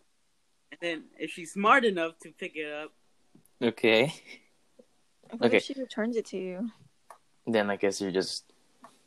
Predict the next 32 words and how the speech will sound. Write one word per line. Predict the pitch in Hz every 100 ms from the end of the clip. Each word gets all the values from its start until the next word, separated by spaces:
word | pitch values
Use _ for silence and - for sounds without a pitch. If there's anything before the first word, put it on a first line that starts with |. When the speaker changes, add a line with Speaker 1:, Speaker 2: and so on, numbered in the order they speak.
| _ _ _ _ _ _ _ _
Speaker 1:
What | 175 175
if | 196
I |
say | 180 190
I | 175
don't | 180 180
need | 185
it? | 165 -
Speaker 2:
Then | -
you're | 113 101
giving | 110 117 104
it | -
to | 95
her. | 95
Speaker 3:
Yeah. | - 214 220 214 196 196 240 - - _ _ _ _ _ _ _ _ _ _ _ _ _
Speaker 1:
Shit. | - - 147 - -
Speaker 2:
Okay, | 123 151
so | 135 139 120
would | - 127 135
you | 143 139
guys | 135 120 113 -
give | 113 120
it, | 127 -
like, | 113 104 _ -
would | 127 123
you | 117
give | 135 120
money | 107 110 117
to | 127
someone | 120 117 113 113
in | 101
need | 104 117